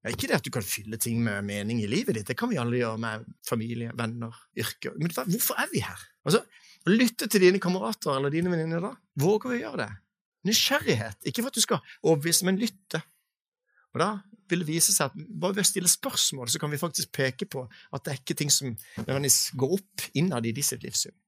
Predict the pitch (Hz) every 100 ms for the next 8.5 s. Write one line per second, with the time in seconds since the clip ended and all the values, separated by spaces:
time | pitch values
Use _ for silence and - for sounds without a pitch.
0 | _ _ _ _ _ _ _ _ - -
1 | 175 170 160 202 - - 220 - - 170
2 | 160 190 - - 156 170 - - 160 180
3 | 139 123 139 - 175 185 175 220 - -
4 | 160 143 - 175 143 123 - _ _ 139
5 | 190 185 120 - _ _ _ - 123 139
6 | 139 - - 113 110 120 117 117 _ _
7 | _ _ - 117 113 - 107 104 - -
8 | - 117 110 -